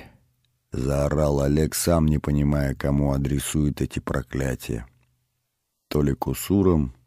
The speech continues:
то ли богам, то ли кому-то еще. Упал на живот, подполз к самому краю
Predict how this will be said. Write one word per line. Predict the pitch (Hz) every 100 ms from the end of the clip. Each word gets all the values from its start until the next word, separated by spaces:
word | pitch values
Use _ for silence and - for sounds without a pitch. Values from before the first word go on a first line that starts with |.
| _ _
то | -
ли | 69
богам, | 64 64 62 62 69 69 60 - _ _ _ _ _
то | -
ли | 65
кому-то | 62 69 67 65
еще. | 60 - - 50 - _ _ _ _ _ _ _ _ -
Упал | 73 92 92
на | 90 85
живот, | 73 80 82 87 82 - - - _ _ _ _ _
подполз | - - - - 92 92 82 - -
к | -
самому | - - 101 101 98 95
краю | 85 - 80 85 85 82 80